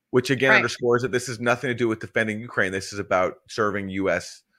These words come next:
Speaker 1: hegemony. And somehow
Speaker 2: It's a proxy, it's a proxy war squared. We've seen this a bunch when people admit not only is this a proxy war between the United States and Russia, but that in itself is a proxy war for a war between the United States and China.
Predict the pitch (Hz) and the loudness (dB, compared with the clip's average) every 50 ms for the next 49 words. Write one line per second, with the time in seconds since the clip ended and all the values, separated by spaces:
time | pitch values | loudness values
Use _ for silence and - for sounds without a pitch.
0 | _ _ _ _ - 110 104 - 120 110 110 107 90 78 73 95 - _ _ _ | _ _ _ _ -10 -8 -4 -2 -2 -2 -2 -2 -6 -8 -10 -14 -16 _ _ _
1 | _ _ - - - - 107 104 - - 139 127 - 127 120 107 104 101 247 233 | _ _ -20 -16 -8 -6 -6 -6 0 0 2 2 4 4 4 4 4 4 4 4
2 | 240 262 - - - 247 170 - 185 214 208 - - 226 208 214 - - 247 190 | 4 2 0 2 2 4 4 4 2 0 0 2 2 2 2 2 2 0 2 4
3 | 180 180 175 - - - 196 196 175 151 139 123 147 160 - - 185 170 175 170 | 4 4 4 2 0 0 2 4 4 4 4 2 -2 -6 -4 -2 -2 0 0 0
4 | - 175 151 - 180 175 160 123 117 - 160 147 147 147 185 175 165 180 165 160 | -2 -4 -2 2 2 2 2 2 -2 -2 -2 -2 -2 -2 -4 -4 -2 0 0 0
5 | 165 160 165 156 - - 165 170 175 196 196 196 190 185 180 180 175 170 160 170 | 2 2 2 2 2 2 2 2 4 4 4 4 4 2 2 2 2 2 0 -2
6 | 165 - 165 - - 180 160 160 - - 185 156 156 156 147 143 165 - - 180 | -6 -8 -8 -2 2 2 2 2 2 -2 -4 -2 0 0 -2 -2 -6 -6 -4 -2
7 | 165 156 151 151 147 - _ _ _ _ - 160 165 165 175 165 165 165 165 165 | 0 0 0 0 -2 -6 _ _ _ _ -8 -4 0 2 2 4 4 4 4 4
8 | 160 160 160 160 160 - - 180 170 165 160 - 165 147 151 165 170 180 - - | 4 4 2 0 -4 -4 -4 -2 0 0 0 0 0 2 4 4 4 2 2 2
9 | 175 151 143 151 147 - - 151 156 175 175 190 196 131 170 180 151 147 - - | 0 2 2 0 -2 -4 -6 -2 2 4 4 4 4 2 0 -2 -2 -4 -6 -2
10 | - 226 233 214 - - 160 147 151 - 185 151 151 - - 180 160 147 151 147 | 0 2 2 2 2 0 -4 -6 -2 0 2 2 2 2 -2 -4 -4 -2 -2 0
11 | 147 139 147 147 - - _ _ _ _ _ - 185 180 165 160 160 170 165 160 | 0 2 0 0 -2 -8 _ _ _ _ _ 0 2 2 2 2 2 2 2 2
12 | 156 165 - - 175 170 165 165 160 160 156 160 160 156 151 151 147 147 - 165 | 0 -2 -4 -2 -2 0 0 2 2 2 2 2 4 4 4 2 0 -2 -4 -4
13 | 147 143 - 147 135 135 - - 180 170 143 123 | -4 -2 -2 -4 -4 -2 0 2 2 2 0 -2